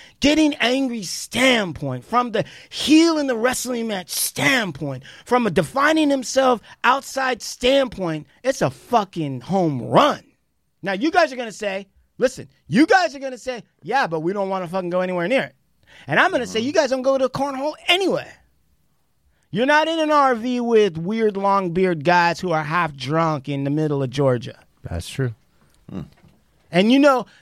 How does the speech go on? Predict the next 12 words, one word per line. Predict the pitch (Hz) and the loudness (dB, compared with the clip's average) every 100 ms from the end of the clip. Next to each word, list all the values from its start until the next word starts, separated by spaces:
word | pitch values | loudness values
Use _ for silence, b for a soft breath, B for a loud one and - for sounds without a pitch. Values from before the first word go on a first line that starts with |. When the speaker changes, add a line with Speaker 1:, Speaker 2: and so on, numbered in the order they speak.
| - | -10
Speaker 1:
that | 139 240 330 - | 0 0 0 -4
culture, | - 294 359 - 226 196 214 233 _ _ _ _ _ _ _ _ _ _ _ 156 | -4 -2 -4 -6 -6 -6 -8 -12 _ _ _ _ _ _ _ _ _ _ _ -6
right? | 185 226 233 | -2 0 -2
That | 208 220 | -4 -4
sort | - 247 247 247 | -6 0 0 0
of | 208 | -2
middle | 180 220 254 247 | 0 0 2 2
of | 220 | 2
the, | 202 - | -8 -4
I | 214 | -2
don't | 247 | -2
know, | 240 214 | -4 -8